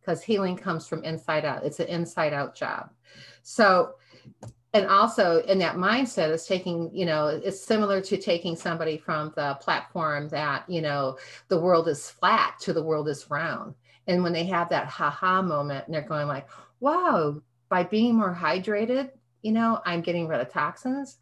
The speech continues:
I can help control my weight. You know, I can help, you know, improve my breath. You know, I can help, you know, you know, be, you know, have the, the right kind of hydration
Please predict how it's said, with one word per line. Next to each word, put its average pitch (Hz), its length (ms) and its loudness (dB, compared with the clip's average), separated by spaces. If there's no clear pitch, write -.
I 170 80 0
can 170 160 -2
help 175 220 -2
control 165 300 -4
my 151 160 -4
weight. 170 400 -2
You 196 120 0
know, 196 360 2
I 175 120 0
can 175 160 -4
help, 170 280 -2
you 185 60 -2
know, 156 120 0
improve 156 300 -6
my 147 120 -4
breath. 175 360 0
You 202 120 0
know, 202 80 2
I 175 140 2
can 180 180 0
help, 175 440 0
you 180 100 2
know, 156 400 0
you 175 100 -2
know, 151 200 -2
be, 160 400 0
you 190 100 0
know, 151 160 0
have 175 260 -2
the, 156 180 2
the 185 160 -4
right 165 380 0
kind 202 480 -4
of 180 100 -6
hydration 151 1000 -6